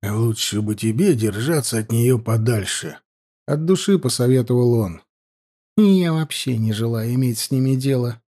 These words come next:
Я их хорошо помню. Они купались голышом в озере, изображая оборотней-бобрих.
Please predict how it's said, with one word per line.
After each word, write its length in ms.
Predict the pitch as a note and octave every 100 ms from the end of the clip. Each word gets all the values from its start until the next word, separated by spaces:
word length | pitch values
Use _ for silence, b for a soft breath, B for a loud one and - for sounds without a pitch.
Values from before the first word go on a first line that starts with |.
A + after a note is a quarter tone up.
| _ _ _
Я 400 | D#3 D#3 F3+ A3+
их 120 | B3
хорошо 760 | - - C4 C4+ - D#3+ F#3 G#3
помню. 640 | G#3 A3 E3+ B2+ G#2+ F#2+ - _ _ _
Они 220 | D#3 D#3 D3
купались 520 | D3 C3 D#3 C#3+ C3+
голышом 580 | C#3+ D3 C#3+ F3 E3+ D3
в 80 |
озере, 380 | F#3+ G#3 D#3+ D#3
изображая 640 | D3 D#3 D#3+ E3+ F3+ G3+ F#3
оборотней-бобрих. 1300 | G3+ F#3+ E3+ E3+ F3 F3 F#3 G3 G3 D#3+ A2 -